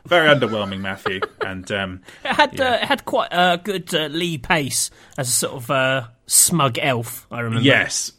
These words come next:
Speaker 1: riding a, a big, like, stag. That was, that was rad. Um, <laughs> they cor-, he correctly identified, Peter Jackson, that Lee Pace doing stuff in a, quite a preposterous way is just a good, a good addition to your project.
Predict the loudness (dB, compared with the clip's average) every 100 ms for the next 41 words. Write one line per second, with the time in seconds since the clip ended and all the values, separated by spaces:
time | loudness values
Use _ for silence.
0 | -8 4 6 6 2 2 2 0 -4 -4
1 | -2 -2 -2 -6 -6 -4 -2 -2 -2 -2
2 | -2 -4 -6 0 0 0 -6 -6 -8 -8
3 | -12 _ -4 -2 0 -2 -6 0 2 4
4 | 4 2 2 2 4 4 4 4 4 0
5 | -2 -2 -2 -4 -2 -4 -4 -8 -8 -8
6 | -6 -6 -4 -6 -6 -6 -8 -12 -20 -20
7 | -6 0 2 2 -2 -4 -4 -4 -12 -12
8 | -6 -4 -4 -6 -8 -12 -12 -2 0 0
9 | -6 -6 -6 -4 -10 -8 -6 -4 -4 -6
10 | -4 -4 -4 -6 -4 -2 0 0 0 -2
11 | -2 -6 -8 -6 -6 -6 -4 -4 -6 -10
12 | -12